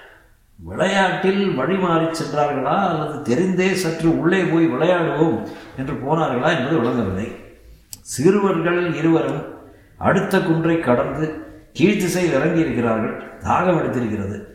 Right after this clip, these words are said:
நீரோடையில் நீர் அருந்திவிட்டு கரையேறி சிறு தொலைவு போயிருக்கிறார்கள். நடுத்தரமான மரம் ஒன்றின் கீழ் இளைப்பாற அமர்ந்திருக்கிறார்கள். பொழுது மாலை கடந்ததும் அவர்கள் ஊர் திரும்பவில்லை.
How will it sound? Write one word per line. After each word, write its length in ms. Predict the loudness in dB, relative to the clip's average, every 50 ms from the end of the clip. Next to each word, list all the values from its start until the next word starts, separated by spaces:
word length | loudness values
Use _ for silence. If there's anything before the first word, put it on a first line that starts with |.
| -20 -20 -20 -20 -20 _ -4
நீரோடையில் 680 | -2 2 4 4 4 4 4 4 4 2 0 0 0 0
நீர் 260 | 0 0 0 2 0
அருந்திவிட்டு 520 | 0 0 0 -4 -4 -4 -4 -4 -4 -6 -6
கரையேறி 540 | -4 -2 -2 0 2 2 2 2 2 2
சிறு 240 | 0 -2 -4 -4 -2
தொலைவு 340 | 0 0 2 2 2 2 2
போயிருக்கிறார்கள். 760 | 0 2 0 0 0 0 0 -2 -2 -2 -4 -4 -6 -6 -8 -12 -16 -18 -18 -18 -18 -12 -4
நடுத்தரமான 760 | -2 0 0 0 -2 -2 0 2 2 2 4 2 2 2 0 0
மரம் 280 | 0 0 0 0 2 0
ஒன்றின் 320 | 0 -2 -2 -4 -6 -6
கீழ் 240 | -4 -4 -2 0 0
இளைப்பாற 420 | 2 2 2 0 0 0 2 2 2
அமர்ந்திருக்கிறார்கள். 840 | 2 0 -2 -2 -2 -2 -2 -2 -2 -2 -2 -2 -4 -6 -8 -10 -12 -16 -20 -20 -20 -20 -20 -20 _ -14
பொழுது 580 | -4 2 4 4 4 4 2 2 2 2 2 2 2 2 0 -2 -4 -6 -8 -8 -8
மாலை 420 | -6 -4 0 2 2 2 2 2 0 0
கடந்ததும் 520 | 0 0 0 0 2 0 2 0 0 0 0
அவர்கள் 340 | 0 0 0 0 -2 -2 0
ஊர் 200 | 0 0 0 0
திரும்பவில்லை. 500 | 0 0 0 -2 -2 -4 -6 -8 -10